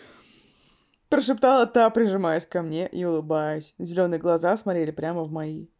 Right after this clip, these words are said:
Еще секунда, и та впивается в мои губы, проникая языком в рот. Пов Адри?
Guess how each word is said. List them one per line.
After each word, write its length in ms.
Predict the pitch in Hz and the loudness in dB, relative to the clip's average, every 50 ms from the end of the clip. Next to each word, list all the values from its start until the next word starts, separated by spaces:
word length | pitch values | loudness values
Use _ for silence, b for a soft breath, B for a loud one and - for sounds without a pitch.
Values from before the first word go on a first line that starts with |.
| _ _ _ _ _ _ _ | _ _ _ _ _ _ _
Еще 340 | - 170 175 - - 190 196 | -10 -8 -8 -4 -2 -2 -4
секунда, 760 | 180 - 180 - - - 175 185 202 208 190 165 165 - - - _ _ _ _ _ | -2 -2 -4 -6 -4 -6 -6 -6 -6 -6 -8 -8 -10 -12 -12 -14 _ _ _ _ _
и 160 | 180 185 196 | -8 -8 -8
та 300 | - - - 190 185 185 | -4 0 2 2 2 2
впивается 720 | 185 - 196 180 165 160 160 156 151 160 160 - - 175 170 | 0 -2 -2 0 0 2 2 2 2 0 -2 -4 -4 -4 -4
в 60 | 170 | -2
мои 280 | 175 170 170 165 165 165 | -2 -2 -2 -2 -2 -4
губы, 540 | 165 165 - 170 175 170 160 165 151 - - _ _ _ _ | -6 -10 -10 -8 -8 -6 -4 -6 -8 -8 -10 _ _ _ _
проникая 600 | - 175 165 160 156 156 156 - 185 208 214 190 170 | 2 2 2 2 2 -4 -4 -2 0 0 0 0 -2
языком 580 | 160 156 147 147 147 147 - 165 180 190 214 _ _ _ | -2 -4 -4 -6 -8 -4 -4 -4 -4 -4 -8 _ _ _
в 140 | 143 135 | -8 -6
рот. 380 | 147 147 143 151 151 - - _ _ _ _ _ _ _ _ _ _ _ _ _ _ _ _ _ | -4 -4 -4 -4 -8 -10 -14 _ _ _ _ _ _ _ _ _ _ _ _ _ _ _ _ _
Пов 200 | - 180 220 - - _ _ _ | -2 -2 -2 -2 -4 _ _ _
Адри? 480 | 196 202 240 294 320 - 196 185 - | -2 0 0 -2 -2 -4 -6 -6 -8